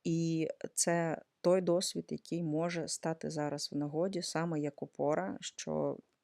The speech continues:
ми це переживемо. Це жодним чином не нівелює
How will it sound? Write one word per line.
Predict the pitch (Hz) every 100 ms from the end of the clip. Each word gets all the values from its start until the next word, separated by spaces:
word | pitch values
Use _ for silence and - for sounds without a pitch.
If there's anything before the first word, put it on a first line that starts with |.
| - _ _ -
ми | 170 156
це | 190 -
переживемо. | 170 156 160 165 160 160 143 139 160 _ _ _
Це | - 185
жодним | 185 175 165 156
чином | - 165 151 147 147
не | 151 165 156 -
нівелює | 151 160 160 165 165 160 151 143 139